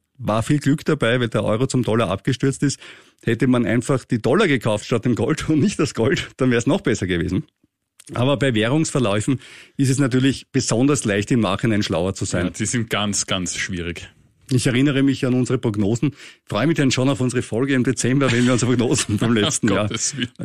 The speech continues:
Speaker 1: Ich glaub, da werden wir die ein und andere Flasche Wein dazu öffnen müssen, sonst wird das wirklich unerträglich werden für alle Beteiligten. Aber was klar scheint im Moment jedenfalls, auch wenn Währungsprognosen schwierig sind,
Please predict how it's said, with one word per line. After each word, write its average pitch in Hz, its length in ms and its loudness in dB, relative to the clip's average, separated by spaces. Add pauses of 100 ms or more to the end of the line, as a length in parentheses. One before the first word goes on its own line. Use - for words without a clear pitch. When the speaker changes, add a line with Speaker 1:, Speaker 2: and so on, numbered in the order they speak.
Speaker 1:
Ich - 80 -18
glaub, 92 160 -2
da 107 100 0
werden 104 140 0
wir 101 60 0
die 98 140 -2
ein 92 120 0
und 95 80 -2
andere 95 240 -2
Flasche 92 420 -2
Wein 87 220 0
dazu 110 280 0
öffnen 110 380 0
müssen, 113 260 0
sonst 104 220 -2
wird 101 140 -2
das - 200 -6
wirklich 101 340 -2
unerträglich 104 580 0
werden 85 220 -4
für - 120 -4
alle 90 140 -2
Beteiligten. - 600 -2 (1080)
Aber 190 420 2 (100)
was 156 420 -2
klar 143 340 2
scheint 175 340 2
im 165 100 4
Moment 127 320 2
jedenfalls, 139 380 0
auch 135 100 -2
wenn 135 160 2
Währungsprognosen 135 560 2
schwierig 170 380 2
sind, 185 340 2